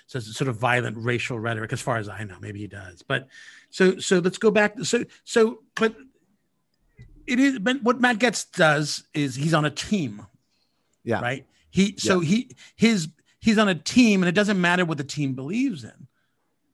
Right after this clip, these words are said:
Speaker 1: It doesn't. It, so, so let's, let's break it down. I mean, what, what, what, what, one of the things I learned in, in, in my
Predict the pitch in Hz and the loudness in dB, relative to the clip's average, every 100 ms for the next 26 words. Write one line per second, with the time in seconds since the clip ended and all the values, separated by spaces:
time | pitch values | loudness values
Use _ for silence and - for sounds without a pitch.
0 | _ 160 190 175 196 156 - 220 226 - | _ -2 0 0 -2 -2 2 2 0 -8
1 | - - 233 226 247 - 247 - 262 233 | -16 -2 2 4 2 0 -2 0 0 2
2 | 254 254 143 147 156 170 156 165 - 165 | 2 2 2 0 0 -2 -2 -4 -4 -4
3 | 170 165 165 143 165 180 185 165 170 147 | -4 -4 -4 -4 -2 0 0 0 -2 0
4 | 143 139 139 143 131 123 120 156 135 135 | -2 -2 -4 -6 -6 -10 -10 -8 -6 -6
5 | 135 117 127 - 143 143 123 | -8 -8 -14 -18 -12 -8 -8